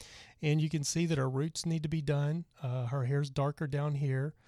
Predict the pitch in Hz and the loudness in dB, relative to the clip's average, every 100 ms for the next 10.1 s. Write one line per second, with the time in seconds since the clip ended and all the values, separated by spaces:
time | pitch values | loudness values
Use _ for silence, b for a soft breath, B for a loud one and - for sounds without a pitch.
0 | B B B 135 135 131 139 143 - - | B B B -6 -6 -2 -2 -2 -6 -4
1 | 156 156 160 160 147 135 143 135 139 147 | 0 0 0 2 2 2 0 -2 -4 -4
2 | - - 139 131 131 127 120 143 143 139 | -8 -6 -2 0 0 -2 -2 -2 -2 -2
3 | 131 139 139 151 139 139 139 131 147 _ | 0 0 0 -2 -2 -2 -2 0 -2 _
4 | _ - 131 123 131 131 139 123 120 - | _ -6 -4 -4 -6 -6 -4 -6 -6 -6
5 | 135 127 131 123 _ - 127 127 131 131 | -6 -4 -4 -6 _ -8 -6 -4 -4 -2
6 | 123 - _ - 131 - 151 131 117 117 | -4 -6 _ -10 -8 -2 -2 -2 -2 -2
7 | 131 B B B B - 143 139 156 170 | -4 B B B B -4 -2 -2 0 0
8 | 175 180 170 160 156 147 - 143 127 135 | 2 0 -2 -2 -2 -2 -2 -4 -4 -2
9 | 208 - 143 127 123 196 233 135 113 120 | -2 -2 -4 -4 -2 0 2 0 0 -4